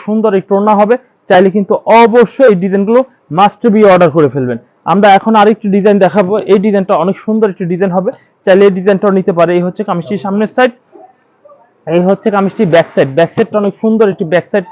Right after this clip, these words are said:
রয়েছে। এই হচ্ছে কামিজটি, এই হচ্ছে কামিজটি স্যালোরে কাপড়টা হেভি নাইস একটি স্যালোরে কাপড় হবে। আর এই হচ্ছে কামিজটি ওড়নাটা দেখুন, ওড়নাটা হেভি সুন্দর এবং খুবই আনকমন একটি কালারের মধ্যে এই থ্রি পিসগুলো পেয়ে যাচ্ছেন। এই হচ্ছে কামিজটি ওড়নাটা। Everyone, আপনারা পেয়ে যাচ্ছেন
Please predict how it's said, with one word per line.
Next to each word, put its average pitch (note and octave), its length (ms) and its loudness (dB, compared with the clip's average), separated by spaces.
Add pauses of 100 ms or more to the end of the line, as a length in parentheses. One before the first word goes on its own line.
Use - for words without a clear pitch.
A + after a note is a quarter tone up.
রয়েছে। G#3 260 0 (460)
এই F3+ 100 0
হচ্ছে G#3 280 -2
কামিজটি, F#3+ 280 -2 (420)
এই F#3+ 120 4
হচ্ছে G#3 240 0
কামিজটি G3 260 0 (100)
স্যালোরে G3+ 360 4
কাপড়টা G3+ 280 0 (120)
হেভি F3+ 240 0 (160)
নাইস G3 200 2 (100)
একটি G3+ 140 -8 (100)
স্যালোরে G#3 360 2
কাপড় G#3 280 -2
হবে। A3+ 140 2 (380)
আর D3 140 4
এই F#3+ 100 4
হচ্ছে G3 240 -2
কামিজটি F#3+ 340 0
ওড়নাটা G3 360 0
দেখুন, G3 240 -2
ওড়নাটা F#3+ 320 -2
হেভি F3+ 220 -4 (100)
সুন্দর A3+ 300 2 (360)
এবং F3+ 200 2
খুবই A3+ 200 4 (100)
আনকমন G#3 400 0
একটি G#3 200 -8
কালারের F#3 380 2
মধ্যে F#3 240 -2
এই F#3+ 100 -2
থ্রি - 160 -12
পিসগুলো F3+ 360 -2
পেয়ে F#3 160 2
যাচ্ছেন। D3+ 300 -4
এই E3+ 80 -8
হচ্ছে F#3 220 -12
কামিজটি E3+ 300 -8
ওড়নাটা। C3 280 -4 (440)
Everyone, A3 380 2 (240)
আপনারা F#3 320 -2
পেয়ে A3 180 4
যাচ্ছেন B3 220 -2